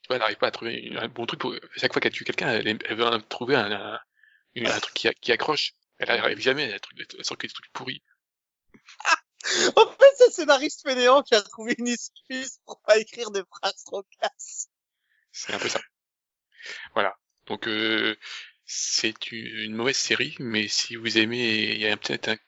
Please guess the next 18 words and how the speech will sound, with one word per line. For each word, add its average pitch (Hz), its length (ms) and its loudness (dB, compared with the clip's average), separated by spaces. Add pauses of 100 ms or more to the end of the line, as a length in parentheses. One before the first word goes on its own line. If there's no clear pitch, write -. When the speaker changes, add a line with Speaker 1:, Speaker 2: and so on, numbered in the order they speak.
(220)
Speaker 1:
un - 40 -10
côté 110 280 -6 (140)
dépliégeur, 120 680 0
euh, 101 200 -2 (680)
vous - 100 -10
pouvez 117 200 4 (120)
accrocher, - 380 0
quoi. - 140 -20 (840)
Speaker 2:
Attends, - 400 -2
redonne 247 320 4
le 262 80 2
titre, - 460 -10
que 226 80 -8
je - 80 -14
puisse - 180 -14
lancer 220 220 2
une 202 80 4
recherche. 202 500 2